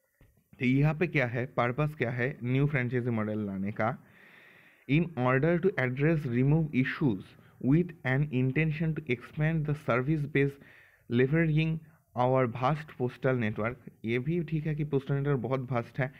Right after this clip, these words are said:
and indomitable trust of customer in India Post is a brand। A revamped franchise scheme is desirable at this case, stage।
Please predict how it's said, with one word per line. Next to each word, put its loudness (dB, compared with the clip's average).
and 2
indomitable 2
trust -2
of -8
customer 0
in 0
India 2
Post -4
is 2
a 2
brand। -2
A 4
revamped 2
franchise 2
scheme 2
is 0
desirable 0
at 0
this 0
case, -12
stage। -2